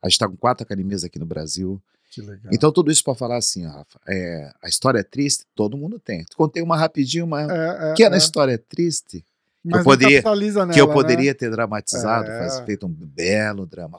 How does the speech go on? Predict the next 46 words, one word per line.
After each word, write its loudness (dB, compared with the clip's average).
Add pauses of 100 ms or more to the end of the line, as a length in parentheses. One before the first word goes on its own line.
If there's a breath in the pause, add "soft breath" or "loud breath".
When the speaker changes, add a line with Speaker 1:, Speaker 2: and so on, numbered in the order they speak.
Speaker 1:
"Pô, -10
foi -12
aquele -16
cara -8
que -20
não -2
me -4
ajudou -6
na -16
época -18
que -20
eu -12
precisava", -2 (100)
tal. -6
Eu -16
fechei, -10 (300)
falei, -20
"Tem -20
que -20
trabalhar." -20 (560)
Porque -8
tinha -2
duas -2
gurias -8
ali, -12 (640)
pequenininha, -6
que -20
dependia -8
de -8
mim -8
e -8
da -6
minha -8
mulher. -12 (160)
Speaker 2:
Aham. -16
Speaker 1:
Então -2
tinha, -4 (160)
é -2
o -4
que -4
dá 0
pra -18
fazer -8
daqui -12
pra -10
frente. -16